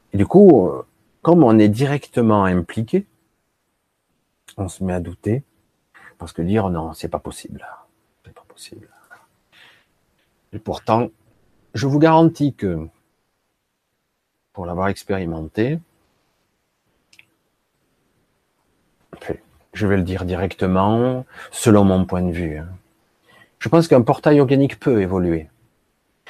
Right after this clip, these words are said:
Mais n'essayez pas de le changer, vous n'y arriverez pas. Ça va vous démolir, ça va vous détruire. Si vous pensez qu'à un moment donné, vous pourrez le changer,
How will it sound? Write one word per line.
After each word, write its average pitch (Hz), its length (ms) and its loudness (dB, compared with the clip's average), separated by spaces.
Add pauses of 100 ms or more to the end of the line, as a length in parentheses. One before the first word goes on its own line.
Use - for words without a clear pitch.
(100)
Mais 117 300 2 (880)
n'essayez 107 500 2
pas 98 400 -2
de - 140 -8
le 92 100 -4
changer, 92 600 -6 (380)
vous 110 80 -6
n'y 98 160 0
arriverez 73 380 -6
pas. - 220 -14 (1300)
Ça - 200 -2
va 95 120 0
vous 92 140 -2
démolir, 92 640 0
ça 98 180 -4
va 90 80 -2
vous 90 160 -2
détruire. 98 500 -4
Si - 140 -4
vous 127 120 4
pensez 147 640 4
qu'à 92 180 -4
un 92 40 -4
moment 135 380 2
donné, 127 360 0
vous 98 140 -2
pourrez 120 320 0
le 110 60 -2
changer, 98 500 -4